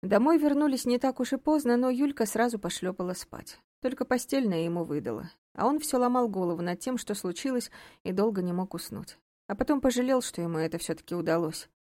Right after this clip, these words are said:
Его разбудил кошмар. Олегу впервые за всё время приснился сын.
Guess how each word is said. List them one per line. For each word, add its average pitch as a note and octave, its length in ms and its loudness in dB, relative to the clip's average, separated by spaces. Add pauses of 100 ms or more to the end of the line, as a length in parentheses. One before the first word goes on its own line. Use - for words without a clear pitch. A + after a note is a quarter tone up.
(380)
Его F#3+ 160 0
разбудил A3+ 400 2
кошмар. E3+ 580 -6 (460)
Олегу A3+ 320 4
впервые A#3 440 2
за G#3 120 0
всё G3+ 180 -2
время A#3 300 -2
приснился F3 560 -6
сын. - 320 -14